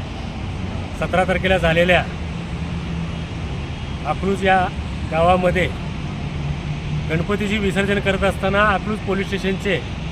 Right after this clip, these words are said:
पोलीस अधिकारी या वडार समाजाच्या महिलांवर बेशूटपणे लाठीचार्ज केल्यामुळे त्याच्या निषेधात आज जिल्हाधिकारी कार्यालयावर,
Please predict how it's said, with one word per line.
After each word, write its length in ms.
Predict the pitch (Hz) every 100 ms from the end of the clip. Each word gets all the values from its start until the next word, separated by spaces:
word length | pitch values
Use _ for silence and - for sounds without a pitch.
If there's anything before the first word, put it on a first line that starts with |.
| - - - - - -
पोलीस 260 | 185 220 220
अधिकारी 480 | 190 202 196 185 151 - - - - - -
या 80 | 202
वडार 320 | 175 180 214
समाजाच्या 520 | - 202 208 190 214
महिलांवर 520 | 202 180 190 196 190 170 - - - - - - - - -
बेशूटपणे 720 | 185 208 247 - 233 220 170 - - -
लाठीचार्ज 540 | 160 180 240 233 226 196
केल्यामुळे 380 | 220 214 214 214
त्याच्या 200 | 202 214
निषेधात 520 | 202 185 208 208 196 - - - - - -
आज 200 | 175 208 - - - - - - - -
जिल्हाधिकारी 520 | 180 208 208 214 220
कार्यालयावर, 540 | 226 208 208 214 214